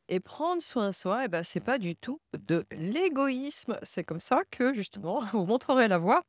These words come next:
aux personnes, euh, autour de vous <laughs> pour leur apprendre à s'aimer elles-mêmes. Euh, il y a pas mal de personnes qui pensent que <laughs> se faire passer,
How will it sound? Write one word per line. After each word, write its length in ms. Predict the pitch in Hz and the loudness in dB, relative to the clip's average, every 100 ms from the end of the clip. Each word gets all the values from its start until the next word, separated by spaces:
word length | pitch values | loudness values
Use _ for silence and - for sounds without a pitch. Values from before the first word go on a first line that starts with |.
| _ _ _ | _ _ _
aux 120 | 185 | -2
personnes, 340 | 180 175 - 427 349 170 | 0 0 4 4 4 2
euh, 140 | 180 180 _ | 0 -2 _
autour 680 | 160 156 165 - - 208 170 | -4 -2 -4 -6 -4 2 2
de 140 | 147 160 | 2 -6
vous 320 | 143 - 180 - _ | -8 -6 -6 -6 _
<laughs> 440 | - 196 180 320 339 _ _ _ _ _ | -2 0 4 4 4 _ _ _ _ _
pour 260 | 277 262 202 | 2 6 8
leur 160 | 180 | 8
apprendre 400 | 185 - 320 381 - _ - | 6 4 4 4 2 _ -6
à 100 | 170 | -6
s'aimer 400 | - 320 427 403 | -2 -2 2 4
elles-mêmes. 500 | 185 147 139 165 269 - | 4 2 0 2 2 2
Euh, 720 | 170 165 160 156 151 147 151 | 0 0 -2 -2 -4 -4 -4
il 40 | 151 | -2
y 20 | |
a 60 | |
pas 120 | - 226 | 0 2
mal 140 | 359 | 2
de 40 | 247 | 2
personnes 300 | 180 - 330 | 2 0 -2
qui 140 | 202 | -2
pensent 320 | - 330 370 | 0 0 0
que 340 | - 220 269 320 | -2 -2 0 0
<laughs> 280 | 202 202 240 _ | 2 2 0 _
se 220 | - 240 | 0 2
faire 180 | 220 392 | 4 2
passer, 500 | 302 294 - 302 | 4 0 2 2